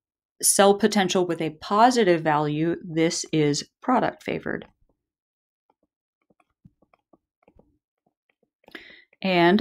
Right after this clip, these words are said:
also remember from our thermodynamics chapter that when our delta G naught is negative,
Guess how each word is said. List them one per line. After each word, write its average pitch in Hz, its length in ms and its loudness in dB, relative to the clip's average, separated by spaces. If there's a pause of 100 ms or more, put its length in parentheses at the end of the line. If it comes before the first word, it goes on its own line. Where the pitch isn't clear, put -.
also 170 380 4
remember 170 760 4
from 170 640 2
our 165 140 0
thermodynamics 156 960 -2
chapter 156 640 -4 (440)
that 165 280 0
when 165 640 2
our 160 140 0
delta 170 320 -2
G 156 220 -2
naught 151 380 0
is 143 220 -6
negative, 156 800 0